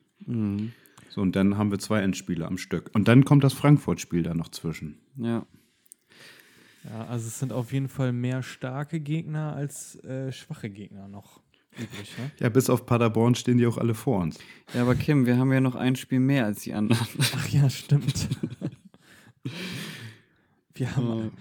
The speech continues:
Speaker 3: unterm Strich haben wir ja ein Spiel mehr als alle anderen.
Speaker 1: <laughs> Ja.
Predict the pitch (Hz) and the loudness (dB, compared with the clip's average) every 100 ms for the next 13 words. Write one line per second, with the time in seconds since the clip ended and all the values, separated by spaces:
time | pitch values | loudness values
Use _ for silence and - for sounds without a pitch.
0 | - - - 147 143 127 - - 151 135 | -20 -20 -8 -6 -6 -8 -10 -10 -10 -6
1 | 131 131 123 123 123 123 127 - - 123 | -6 -4 -4 -4 -4 -8 -8 -10 -10 -8
2 | 123 123 107 107 - 107 104 117 104 107 | -6 -8 -8 -12 -12 -10 -10 -12 -14 -16
3 | 107 _ _ _ - 110 - 139 - 143 | -18 _ _ _ -6 -2 2 2 0 -10
4 | - | -10